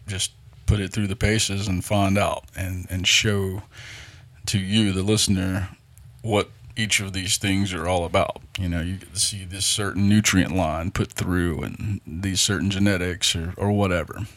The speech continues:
And also you get to see mistakes made, you know, and what happens with that. So we try to, try to put out as much information as we can, but again, try to be a little patient with us. Uh, you know, there's only so many ti-, no, so much time in the day, and we really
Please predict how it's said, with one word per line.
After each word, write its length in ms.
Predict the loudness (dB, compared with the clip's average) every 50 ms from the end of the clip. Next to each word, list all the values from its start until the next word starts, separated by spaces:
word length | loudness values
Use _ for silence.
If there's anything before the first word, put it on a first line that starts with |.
| -20 -20 -20 -20 -20 -20 -20 -14 0
And 280 | 4 6 8 8 8 8
also 300 | 8 8 6 6 6 6
you 180 | 6 6 6 6
get 140 | 4 2
to 80 | 4 4
see 340 | 4 6 6 6 4 6 8
mistakes 500 | 8 8 8 6 6 4 4 2 0 0
made, 240 | 0 0 0 -4 -6 -8 -8 -8 -12 -14 -18 -14 -4 0
you 80 | 0
know, 220 | 2 2 2 2 2
and 180 | 2 2 2
what 140 | 2 2 4
happens 360 | 4 2 4 4 4 4 4
with 120 | 4 4 6
that. 240 | 8 8 8 6 2 -6 -14 -20 -20 -20 -20 -8 -4
So 320 | -2 0 0 0 0 -2 -4 -8 -14 -16 -16 -16 -16 -16 -18 -6 -4
we 60 | 2
try 200 | 6 8 8 10
to, 260 | 10 10 10 10 10 6 2 2
try 180 | 4 6 6
to 60 | 8
put 180 | 10 10 10 10
out 160 | 8 8 6
as 160 | 6 4 6
much 220 | 6 6 8 8 6
information 500 | 6 6 6 8 8 8 8 8 6 6
as 120 | 4 2
we 80 | -2 -4
can, 460 | 2 6 6 8 8 8 6 6 4
but 220 | 2 0 -2 -4 -6 -14 -20 -20 -20 -20 -20 -8 -2
again, 460 | -2 0 2 4 4 4 4 4 2 0 -6 -12 -20 -20 -20 -14 -2
try 160 | 4 4 6
to 60 | 6
be 100 | 6 6
a 80 | 6 8
little 200 | 8 8 6 6
patient 440 | 6 6 6 6 6 4 4 4 4
with 140 | 4 6 4
us. 280 | 4 2 2 0 2
Uh, 240 | 2 2 2 2 0 -2 0 0
you 100 | 2 2
know, 160 | 2 0 -4 -6 -8 -8
there's 160 | -4 0 2
only 180 | 6 6 8 8
so 180 | 8 8 8
many 200 | 8 8 6 4
ti-, 200 | 2 2 2 2 2 0 -2
no, 320 | 0 2 2 2 0 0 0
so 80 | 2
much 240 | 2 4 2 0 0
time 200 | 2 4 4 4
in 80 | 4 2
the 80 | 4
day, 260 | 4 6 6 6 6 2
and 120 | 2 2
we 100 | 2 2
really 380 | 2 2 2 2 2 0 -2